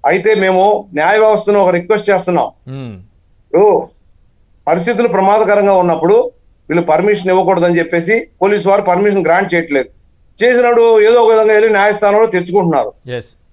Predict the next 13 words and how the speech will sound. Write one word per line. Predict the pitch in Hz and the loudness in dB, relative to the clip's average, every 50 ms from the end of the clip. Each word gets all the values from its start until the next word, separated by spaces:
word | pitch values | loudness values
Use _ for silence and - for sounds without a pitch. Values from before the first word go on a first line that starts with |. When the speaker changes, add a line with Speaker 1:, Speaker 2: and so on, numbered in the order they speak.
| _ - | _ -8
Speaker 1:
న్యాయస్థానంలో | 127 135 170 220 254 254 247 - 233 233 240 240 233 226 233 233 226 | -4 -2 0 0 0 0 0 0 0 2 2 2 2 2 2 4 4
వాళ్ళు | 220 214 202 - | 4 2 2 2
పర్మిషన్ | 175 170 180 208 226 202 185 196 180 | 0 0 0 0 0 -2 -2 -4 -6
తీసుకున్నప్పుడు | 180 185 175 - 180 175 160 156 - 151 170 208 226 226 - - 127 | -6 -6 -4 -4 -2 -2 -2 -2 -2 0 0 0 0 -2 -4 -12 -18
Speaker 2:
Hmm. | 120 123 120 - | -16 -8 -6 -6
Speaker 1:
అక్కడ | - - - 214 | -4 -4 -2 -2
ఏ | 202 170 170 202 226 | 0 0 2 2 0
సంఘటన | - - 202 202 202 220 208 214 208 202 185 | 0 0 0 0 0 0 0 0 0 0 0
జరిగినా | 175 180 196 185 185 190 180 143 - - - _ _ _ _ _ _ _ - | 0 0 0 0 0 0 0 -2 -4 -8 -14 _ _ _ _ _ _ _ -12
Speaker 2:
ఎస్. | 117 117 120 113 143 | -8 -8 -6 -2 0
Speaker 1:
దానికి | 175 190 196 202 185 | 0 2 2 2 2
ఎవరు | 175 190 240 247 | 2 2 2 2
బాధ్యత | 196 214 208 208 196 190 | 2 2 0 0 0 -2